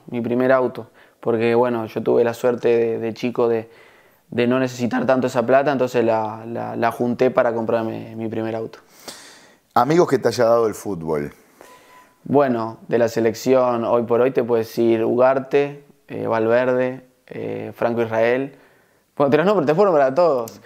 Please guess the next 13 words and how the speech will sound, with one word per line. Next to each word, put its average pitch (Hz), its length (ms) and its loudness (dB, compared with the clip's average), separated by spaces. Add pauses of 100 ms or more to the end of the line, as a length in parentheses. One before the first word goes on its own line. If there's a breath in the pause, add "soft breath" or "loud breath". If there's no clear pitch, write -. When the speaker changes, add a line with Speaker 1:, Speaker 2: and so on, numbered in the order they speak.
(220 loud breath)
Speaker 1:
Darwin, 135 460 2
Ronald, 131 460 0
to-, 156 240 2
toda 165 200 2
la 135 180 0
que 120 100 -12
sería 127 260 2
la 123 120 2
camada 120 320 -2
de 120 60 0
Lau 123 220 2
Canovio, 120 640 2
Brian, 120 560 2